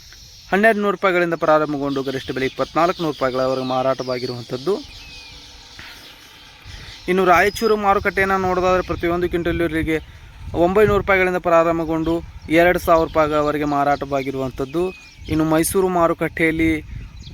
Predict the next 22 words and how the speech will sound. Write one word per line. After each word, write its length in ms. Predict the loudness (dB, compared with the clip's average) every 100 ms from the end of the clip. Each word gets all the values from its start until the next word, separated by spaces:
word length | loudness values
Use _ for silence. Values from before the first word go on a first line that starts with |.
| -2
ಪ್ರತಿ 280 | 0 0
ಕ್ವಿಂಟಲ್ 320 | -2 -2 0 0
ಈರುಳ್ಳಿಗೆ 380 | 0 0 -2
ಸಾವಿರ 320 | -2 2 2 2
ರೂಪಾಯಿಗಳಿಂದ 380 | -2 -2 -2
ಪ್ರಾರಂಭಗೊಂಡು 680 | -2 0 0 -2 -4 -4 -4
ಗರಿಷ್ಠ 320 | -4 -4 -4
ಬೆಲೆ 320 | -4 -2 -2 -2 -6 -10 -14 -14 -14 -14 -4
ಹತ್ತೊಂಬತ್ತು 500 | -2 0 0 0 -2
ನೂರು 140 | -2 -2
ರೂಪಾಯಿಗಳವರೆಗೆ 500 | -2 0 -2 -2 -4
ಮಾರಾಟವಾಗಿರುವಂಥದ್ದು. 1120 | -4 -4 -4 -4 -6 -6 -6 -6 -6 -2 -2 -4 -8 -14 -6
ಇನ್ನು 140 | -2
ಪಕ್ಕದ 320 | -2 0 2
ಮಹಾರಾಷ್ಟ್ರದಲ್ಲಿನ 840 | 2 4 2 2 -2 -2 0 0 -2
ಕೆಲವು 220 | -2 0
ಮಾರುಕಟ್ಟೆಯನ್ನು 580 | 0 0 0 -4 -2 -2
ನೋಡೋದಾದ್ರೆ 420 | -2 0 0 0
ಮೊದಲಿಗೆ 460 | 0 0 0 0
ಸೋಲಾಪುರ 540 | 0 0 0 0 0 0
ಮಾರುಕಟ್ಟೆಯನ್ನು 600 | 2 0 0 -4 -4 -2
ನೋಡೋದಾದ್ರೆ 640 | -2 -2 0 0 0 -2